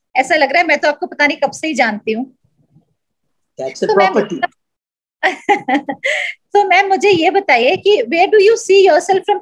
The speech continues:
Speaker 1: ten years from now? अब आप, आपके क्या इंटरेस्ट
Speaker 2: टेन years
Speaker 1: जो
Speaker 2: from
Speaker 1: per-
Speaker 2: now? In the शमशान, बेटा। <laughs> I am se-, I will, in December, I will be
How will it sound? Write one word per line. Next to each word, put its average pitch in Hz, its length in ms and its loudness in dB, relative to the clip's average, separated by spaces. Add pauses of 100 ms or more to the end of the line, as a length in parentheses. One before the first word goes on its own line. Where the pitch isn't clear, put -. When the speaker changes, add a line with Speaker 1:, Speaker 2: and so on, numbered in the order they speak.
Speaker 1:
ten 285 120 2
years 330 400 -4
from 285 200 -2
now? 233 200 0
अब 277 120 0
आप, 285 260 -4 (420)
आपके 392 220 0
क्या 381 220 0
इंटरेस्ट 277 400 0
Speaker 2:
टेन 330 80 2
years 381 160 0
Speaker 1:
जो - 20 -6
Speaker 2:
from - 220 0
Speaker 1:
per- 294 40 -4
Speaker 2:
now? 571 320 0 (680)
In 294 100 -2
the 359 120 -2
शमशान, 254 600 -2
बेटा। 285 380 -2 (340)
<laughs> - 2750 -4 (1160)
I 311 220 2
am 381 40 -8
se-, - 400 -10
I 262 180 2
will, 294 120 -6
in 285 360 -8
December, 269 440 0
I 247 180 0
will 269 180 -6
be 302 60 -4